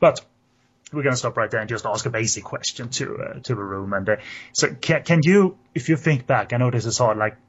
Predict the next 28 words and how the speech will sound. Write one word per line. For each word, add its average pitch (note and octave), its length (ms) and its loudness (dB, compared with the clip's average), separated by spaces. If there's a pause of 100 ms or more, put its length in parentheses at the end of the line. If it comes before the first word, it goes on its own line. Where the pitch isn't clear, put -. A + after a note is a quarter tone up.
(160)
remember C3 840 4
when, B2 340 -2
you D3 80 0
know, A#2+ 220 4
when A#2 240 -2
you A#2 80 0
started B2+ 500 0
watching B2 300 0
these B2 180 0
I A#2+ 140 0
F A#2 80 -8
D B2+ 160 0
movies, C3 340 0
these A#2+ 280 0
ninja A2+ 460 2
cut A#2+ 220 -2
and A#2 100 -2
paste A#2 300 -2
movies B2 300 0
that B2 200 -2
we'll A2+ 220 0
be G#2+ 160 -4
talking A#2 300 2
of B2 160 2 (420)
in C3 80 2
a A#2+ 60 6
short B2+ 240 4
bit, C3+ 200 2